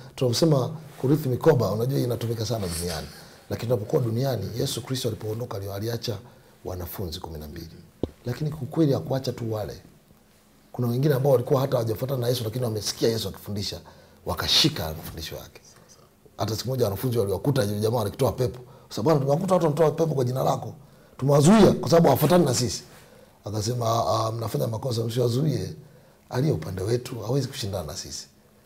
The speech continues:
Hawezi mtu kutumia jina langu kuponya wagonjwa, afikisha kanena vibaya. Kwa mwacheni aendelee." Sasa kuna watu, eh, eh, tunapokuwa, na kila napotembea, mimi nimetoka Kilimanjaro, nime-, nimeto-, zunguka kote. Kote ambako nimezunguka nimezaa watoto wa kiroho.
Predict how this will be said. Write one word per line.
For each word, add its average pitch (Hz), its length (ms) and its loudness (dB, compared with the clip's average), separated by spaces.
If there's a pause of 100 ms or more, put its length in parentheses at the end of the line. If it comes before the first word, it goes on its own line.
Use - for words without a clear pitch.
Hawezi 151 300 2
mtu 135 160 0
kutumia 117 260 -2
jina 104 200 -4
langu 113 320 -2 (360)
kuponya 107 320 -2
wagonjwa, 98 340 -2
afikisha 92 340 -6
kanena 78 360 -8
vibaya. 64 380 -10 (400)
Kwa 147 120 0
mwacheni 156 460 6
aendelee." 76 380 -6 (480)
Sasa 127 180 0
kuna 127 180 2
watu, 127 500 0 (500)
eh, 113 260 0
eh, 90 220 -4 (220)
tunapokuwa, 113 460 0 (120)
na 120 120 -2
kila - 260 4
napotembea, 95 460 -4
mimi 151 120 -4
nimetoka 104 360 -6
Kilimanjaro, 87 680 -4 (340)
nime-, 117 180 -2
nimeto-, 120 300 -2 (360)
zunguka 120 320 -2
kote. 90 320 -6 (180)
Kote 151 220 -2
ambako 120 180 -2
nimezunguka 95 400 -4
nimezaa 85 320 -4
watoto 87 320 -6
wa - 60 -12
kiroho. - 280 -16